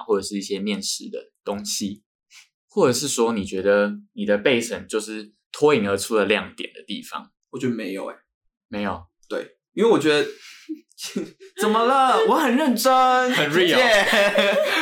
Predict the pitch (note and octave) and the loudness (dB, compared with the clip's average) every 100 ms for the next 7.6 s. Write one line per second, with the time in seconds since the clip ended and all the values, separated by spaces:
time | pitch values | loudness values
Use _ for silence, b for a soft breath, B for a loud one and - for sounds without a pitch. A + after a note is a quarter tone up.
0 | C#4 - F#3+ G3 - G#4 - G#4+ A4 B | -4 -2 -2 -2 -4 -8 -6 -6 -6 B
1 | G4+ B B _ D#3 E3 C#3 C#3 G3+ D3 | -12 B B _ 0 4 4 2 0 2
2 | C3+ C3+ B2 - - F#3+ F#3 D#3+ - _ | 4 4 2 -2 -10 -10 -4 -6 -6 _
3 | - G#3 G#3 D#3 A#2+ A#2+ D3+ D3+ D3 D3 | -2 0 2 2 0 0 0 -2 -2 -6
4 | C3 A2+ A#2+ C3+ B2+ B2+ D3+ - A2 B2 | -6 -8 -6 -6 -4 -4 -6 -4 0 2
5 | G#2+ - B2+ A#2+ A2+ - C3 A#2+ C#3+ C#3+ | 0 0 0 0 -2 -4 -4 -2 0 0
6 | - A#2+ C3 B2+ B2 C#3 - - - E2 | -2 -6 -2 -2 -2 -6 -8 -8 -8 -10
7 | - A#2 A2+ C#3+ E3+ | -6 -6 0 4 4